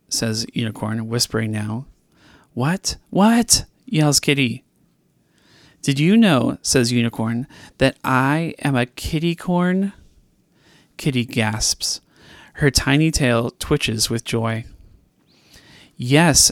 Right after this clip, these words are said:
says Kitty, "I see that now. You are a kitty corn. You are a fuzzy, furry, adorable kitty corn." Unicorn nods.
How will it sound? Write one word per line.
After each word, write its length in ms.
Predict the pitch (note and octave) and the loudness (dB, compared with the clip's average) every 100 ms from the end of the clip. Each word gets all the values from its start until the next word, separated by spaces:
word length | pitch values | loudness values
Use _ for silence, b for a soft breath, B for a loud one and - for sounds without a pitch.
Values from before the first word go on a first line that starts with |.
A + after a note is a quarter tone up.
| - | 2
says 300 | - B2+ - | 2 2 0
Kitty, 420 | A#2+ A#2 - - B B | -2 -2 -4 -6 B B
"I 100 | - | 0
see 280 | D3 - G3 | 2 4 4
that 200 | A3 F3+ | 2 2
now. 240 | C3 A#2 | 2 2
You 260 | A2+ D3+ F3 | 2 2 2
are 300 | D3 F3 G3+ | 4 2 2
a 140 | D3+ | 2
kitty 260 | E3+ E3 C3+ | 0 0 -2
corn. 460 | - A#2+ A#2 - C#3+ B B | -2 -2 -2 -4 -6 B B
You 160 | B D#3+ | B 4
are 100 | F3 | 4
a 120 | F3+ F3 | 4 2
fuzzy, 600 | - C3+ C3 C#3+ D#3 F3+ | 4 4 4 0 -2 -8
furry, 440 | - C#3+ B2+ B2 C#3 | 0 2 4 2 2
adorable 600 | D#3 D3 B2+ A#2+ C3 D3+ | 0 0 2 2 0 -2
kitty 300 | - F#3 G3+ | 0 0 0
corn." 440 | - D3 B2 G3+ - - _ _ B B B B B B | 0 -2 -2 -6 -10 -20 _ _ B B B B B B
Unicorn 480 | - C#3+ B2+ B2 A#2 | 2 2 4 2 2
nods. 440 | A2+ A2+ A2+ - | 2 0 0 -2